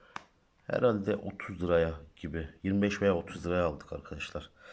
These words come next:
Bu Homotek dokunmatiği çalışmıyor. Yani şurasında bir çatlak var. Bundan da olabilir. Veya diğerinin power tuşundaki gibi oksitlenmeden dolayı çalışmıyor olabilir.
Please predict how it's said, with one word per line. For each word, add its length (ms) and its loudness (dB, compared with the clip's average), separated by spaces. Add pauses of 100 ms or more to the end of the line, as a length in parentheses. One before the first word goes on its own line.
(580)
Bu 240 0
Homotek 520 0 (1900)
dokunmatiği 540 0
çalışmıyor. 640 0 (1500)
Yani 320 -4
şurasında 640 -4
bir 80 -10
çatlak 460 -4
var. 100 2 (100)
Bundan 380 2
da 40 0
olabilir. 580 -4 (720)
Veya 400 4 (540)
diğerinin 420 2
power 360 0
tuşundaki 500 -4
gibi 120 -2
oksitlenmeden 1000 -2
dolayı 280 0
çalışmıyor 520 -4
olabilir. 540 -4